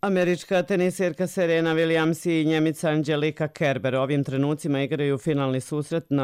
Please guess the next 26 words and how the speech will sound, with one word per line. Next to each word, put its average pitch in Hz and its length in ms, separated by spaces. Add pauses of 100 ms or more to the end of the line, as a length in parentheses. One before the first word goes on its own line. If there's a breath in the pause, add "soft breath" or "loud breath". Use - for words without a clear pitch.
Wimbledonu. 127 760
U 113 40
toku 151 340
je 139 100
drugi 117 280
set, 185 340
a 160 80
trenutni 147 480
rezultat 135 600
je 131 100
tri 131 280
tri. 135 340 (140)
Prvi 123 200
set 156 340
pripao 131 360
je 127 80
Sereni 143 520
rezultatom 139 760
sedam 131 400
pet. 139 400
O 117 80
ostalim 139 380
sportskim 165 480
aktuelnostima 165 760
Nemanja 127 380
Šindrak. - 680